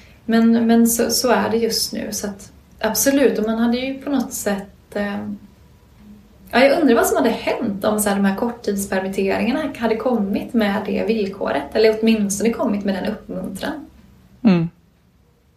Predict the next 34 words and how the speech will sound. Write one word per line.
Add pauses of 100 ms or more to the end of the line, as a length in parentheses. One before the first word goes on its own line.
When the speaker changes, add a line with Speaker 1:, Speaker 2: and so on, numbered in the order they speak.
(220)
Speaker 2:
Mm.
Speaker 1:
Jag
vet
inte.
Speaker 2:
Visst,
för
företag
Speaker 1:
Man
Speaker 2:
och
Speaker 1:
brukar
ju
Speaker 2:
Mm.
Speaker 1:
prata
om
att
så
här, (340)
liksom, (260)
så
här,
nej,
men
det
hade
inte
varit
politiskt
möjligt.
Men
jag
tänker
att
om
någonting,